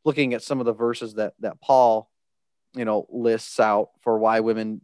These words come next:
shouldn't serve, uh, or are not, you know, fit for the ministry?" And then you look at the Nazarene Church, you know, how they interpret it, but then they see you, they see your gifts and talents. They don't deny the fact that you have those,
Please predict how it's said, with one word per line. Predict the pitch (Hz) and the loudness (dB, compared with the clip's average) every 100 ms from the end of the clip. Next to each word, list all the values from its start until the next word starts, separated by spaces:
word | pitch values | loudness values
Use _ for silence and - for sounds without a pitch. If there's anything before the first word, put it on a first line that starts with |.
| - | -10
shouldn't | - 110 110 | -6 -6 -6
serve, | - 110 104 104 107 - _ _ - | -8 -4 -2 -2 -4 -8 _ _ -4
uh, | 104 104 107 | 0 2 0
or | - 110 107 - | 0 0 0 -2
are | 110 | -6
not, | 113 110 95 _ _ | -4 -4 -6 _ _
you | 110 | -10
know, | 107 | -10
fit | 107 _ 127 - | -10 _ -4 -2
for | - | -8
the | 110 | -8
ministry?" | 107 104 - 107 101 104 _ _ _ | -8 -10 -10 -8 -8 -10 _ _ _
And | 117 | -4
then | 123 | -4
you | 123 | 0
look | 127 123 | -2 -2
at | - | -6
the | |
Nazarene | 110 110 104 98 95 | -6 -6 -8 -12 -12
Church, | - 139 131 - | -2 -2 -2 -6
you | 107 | -8
know, | |
how | 107 104 | -4 -2
they | 123 | -2
interpret | 123 - 117 - 107 | -4 -6 -6 -4 -4
it, | 110 - _ _ _ | -6 -10 _ _ _
but | 117 127 | -4 -4
then | - | -2
they | 123 117 | -2 -2
see | - 110 | -6 -8
you, | 117 165 156 147 _ - | 0 2 2 -2 _ -10
they | 113 | -10
see | - | -6
your | 131 139 | -2 0
gifts | 123 123 - | 0 -4 -6
and | 110 | -8
talents. | 117 117 120 | -6 -6 -6
They | 117 | -4
don't | 123 107 | -4 -6
deny | 110 107 139 180 170 | -8 -2 0 0 0
the | 120 | -2
fact | - 117 113 | 0 0 0
that | 92 | -8
you | 107 | -10
have | 107 104 101 | -8 -10 -8
those, | 107 110 - | -8 -8 -12